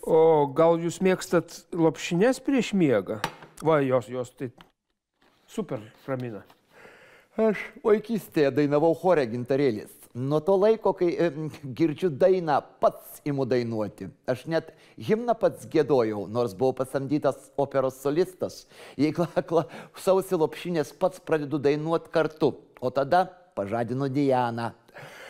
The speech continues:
Speaker 2: A, Diana barasi, prabunda Grikis. Grikis loja,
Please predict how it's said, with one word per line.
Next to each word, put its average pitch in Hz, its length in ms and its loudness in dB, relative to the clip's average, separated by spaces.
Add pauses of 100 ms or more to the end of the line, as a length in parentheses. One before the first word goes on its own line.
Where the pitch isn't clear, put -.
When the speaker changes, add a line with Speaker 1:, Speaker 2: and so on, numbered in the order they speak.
(340)
Speaker 2:
A, 214 200 4
Diana 208 440 2
barasi, 233 540 2
prabunda 170 600 0
Grikis. 127 520 -4 (240)
Grikis 208 480 -2
loja, 190 580 2